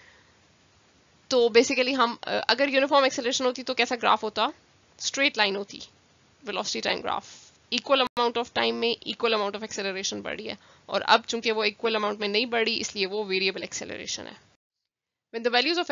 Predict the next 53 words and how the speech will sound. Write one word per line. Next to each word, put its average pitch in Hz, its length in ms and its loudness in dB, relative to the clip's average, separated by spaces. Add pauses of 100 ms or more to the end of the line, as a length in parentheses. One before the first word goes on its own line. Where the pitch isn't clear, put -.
average 254 200 0
and 247 140 2
instantaneous 247 600 -2 (140)
acceleration 226 500 -4
are 226 140 0 (120)
equal, 214 280 -4
the 196 200 -8
body 233 260 -2
is - 140 -6
said 214 160 -6
to 226 80 -6
be 214 80 -4 (100)
moving 190 340 -8
with। - 400 -8
अब 202 100 4 (140)
इसका - 280 -2
ग्राफ 220 300 6
आप 220 100 -2
बना 214 220 -2
के 220 120 -10
देखें, 208 280 -6 (380)
velocity 220 400 -2
time 226 260 0
में 226 340 -2
slope 254 500 -2 (120)
हम, 247 180 -4 (120)
हमें 233 220 -4
वो 247 140 -4
बता 233 180 2
रहा 233 60 4
है 247 60 2
कि 240 200 0
average 233 300 0
और 226 80 0
instantaneous 240 600 -2
की 247 100 -8
slope 226 360 -2
एक 208 200 0
जैसी 202 260 -8
है। - 120 -8 (520)
ये 233 140 2
इसी 254 160 -2
केस 262 220 0
में 247 40 -2
हो 233 40 0
सकता 247 240 0
है 247 60 6
हमारे 220 160 0
पास 240 140 -6
एक 226 120 -8
स्ट्रेट 254 380 0
लाइन 233 220 0
हो, 226 240 -2